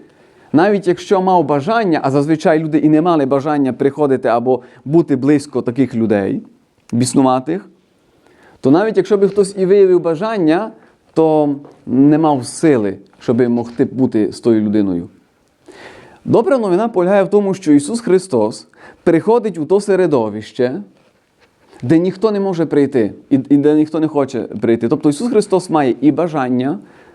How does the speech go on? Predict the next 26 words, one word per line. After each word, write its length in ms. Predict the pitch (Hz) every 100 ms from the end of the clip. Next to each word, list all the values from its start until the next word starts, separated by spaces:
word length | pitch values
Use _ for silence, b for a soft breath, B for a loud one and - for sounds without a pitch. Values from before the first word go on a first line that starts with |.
| b
приходити 540 | - 143 156 165 175 185
туди, 340 | 185 180 196 -
і 100 | 151
силу, 560 | - - 120 107 98 98 - _ - - _ _ _ _ _ _ _ _ _ _ _ _ _
щоб 220 | - 131
там 260 | 127 156 135
бороти, 760 | 117 123 135 120 139 175 180 -
е, 260 | 107 117 120
того 260 | 131 117
демона. 400 | 117 107 101 87 - _ _ _ _ B B B B B B B B
Потім, 500 | - 208 156 117 -
е, 480 | 120 131 131 127 123 117 120 - _
тобто 340 | 160 151 170 -
і, 400 | 175 165 165 147 -
е, 160 | 135 135
от 220 | 131 143 - 131 113
ми 180 | 127 156
бачимо, 540 | 156 220 226 156 147 196
що 960 | - 147 135 131 127 120 123 - 123
там 220 | 123 170 165
його 220 | 151 151
визнають, 640 | 123 123 127 127 175 151
ким 220 | - 143
він 120 | 131 131
є 80 |
насправді. 600 | 131 123 160 147 107 101